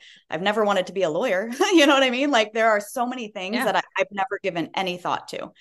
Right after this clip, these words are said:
Speaker 1: at all. And so if that came into my mind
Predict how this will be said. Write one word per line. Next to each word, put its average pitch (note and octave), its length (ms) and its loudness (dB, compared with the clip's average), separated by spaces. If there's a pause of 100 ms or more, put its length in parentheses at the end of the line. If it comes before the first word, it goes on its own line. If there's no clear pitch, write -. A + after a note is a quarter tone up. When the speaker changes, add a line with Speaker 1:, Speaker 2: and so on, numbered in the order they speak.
(560)
Speaker 1:
at G3 160 4
all. D3 400 0
And G3+ 200 -2
so F3+ 600 2
if G#3 200 -2
that G3+ 240 0
came G3+ 300 -8
into A3 200 -10
my F#3 160 -2
mind F3 480 -4